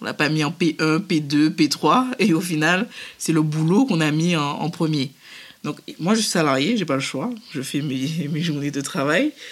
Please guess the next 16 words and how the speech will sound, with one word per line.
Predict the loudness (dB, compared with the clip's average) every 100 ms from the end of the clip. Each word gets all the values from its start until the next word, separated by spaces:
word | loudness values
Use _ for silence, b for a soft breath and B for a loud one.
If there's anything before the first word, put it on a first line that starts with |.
| B B
Mais | -2 2 2 2
s'il | 0 0
faut | 0 2
que | 4
j'aille | 6 4
me | 4
coucher | 2 2 0
plus | 0 -2
tard | 0 2 2
ou | 0
que | 0
je | 2
me | 4
réveille | 4 4 2
plus | 0 -2
tôt | 0 2 2 0